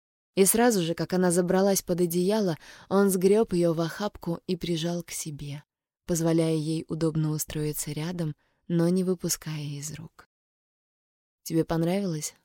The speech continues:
заглянул он ей в глаза. "А это его с каких пор интересует?" Ни разу до этого он не спрашивал о таком у девушек, с которыми переспал.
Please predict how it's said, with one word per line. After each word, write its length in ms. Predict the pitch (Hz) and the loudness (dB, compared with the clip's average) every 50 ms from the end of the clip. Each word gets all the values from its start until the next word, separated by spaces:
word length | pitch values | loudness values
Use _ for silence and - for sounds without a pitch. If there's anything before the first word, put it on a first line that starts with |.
| _ _ - | _ _ -8
заглянул 560 | 170 160 170 156 160 160 160 160 160 156 151 | -4 -2 -2 0 0 0 0 0 0 -2 -2
он 140 | 151 151 151 | -2 -2 -4
ей 220 | 147 147 147 151 | -4 -4 -6 -8
в 60 | 147 | -8
глаза. 540 | - - 151 156 147 - - 151 156 156 - _ _ _ _ _ _ _ _ _ _ _ _ _ _ _ _ - | -8 -8 -8 -8 -8 -10 -12 -12 -14 -16 -18 _ _ _ _ _ _ _ _ _ _ _ _ _ _ _ _ -4
"А 160 | 165 165 165 | 0 2 4
это 260 | 170 175 180 - 180 | 4 4 4 6 4
его 220 | 175 170 156 160 | 4 6 4 2
с 60 | 151 - | 0 -2
каких 340 | - 160 - 160 165 - | -4 -6 -4 -6 -6 -4
пор 180 | - 160 160 160 | -4 -2 0 0
интересует?" 840 | 156 151 147 - 156 151 156 151 - - 156 151 147 151 - - - _ _ _ _ _ _ _ - | 0 0 -2 -2 -4 -2 -2 -2 -2 -2 -4 -6 -8 -10 -12 -18 -20 _ _ _ _ _ _ _ 2
Ни 140 | 196 202 202 | 4 6 8
разу 300 | 202 214 220 190 208 202 | 8 8 6 6 4 4
до 120 | 180 185 | 6 6
этого 380 | 185 196 226 226 - 190 175 175 | 6 6 6 4 2 2 2 2
он 180 | 180 180 185 | 4 4 4
не 80 | 180 180 | 2 2
спрашивал 580 | - - 185 196 220 208 - 202 190 185 180 | 0 0 -2 -2 0 0 0 0 0 0 0
о 60 | 170 165 | 0 0
таком 380 | - 175 170 - 185 180 180 | -2 -4 -4 -2 0 0 2
у 60 | 175 | 0
девушек, 540 | 170 160 165 175 185 196 190 175 180 180 - | 0 2 2 2 2 0 -2 -4 -6 -6 -6
с 60 | - | -6
которыми 500 | - - 165 - - 170 170 165 165 165 | -6 -6 -6 -4 -4 -2 -2 -2 -2 -2
переспал. 640 | 156 - 165 165 160 160 - - - 165 160 156 156 | -4 -4 -4 -4 -2 -2 -4 -4 -6 -10 -10 -10 -12